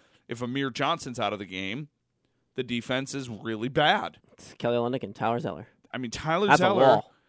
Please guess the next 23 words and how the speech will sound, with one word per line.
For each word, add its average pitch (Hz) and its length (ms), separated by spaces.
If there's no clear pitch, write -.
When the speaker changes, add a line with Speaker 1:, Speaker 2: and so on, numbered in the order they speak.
Speaker 1:
Tyler 220 400
Zeller. 185 420
That's 165 180
all 202 140
I'm 202 80
saying. 135 400
Tyler 147 360
Zeller. 107 380
Speaker 2:
You 127 100
wanna 160 100
know 185 60
how 180 60
bad 165 200
Tyler 147 180
Zeller 131 260
is? 123 100
He 160 80
was 190 120
playing 139 440
with, 123 220
like, 107 180
Gerald 139 280
Green 120 460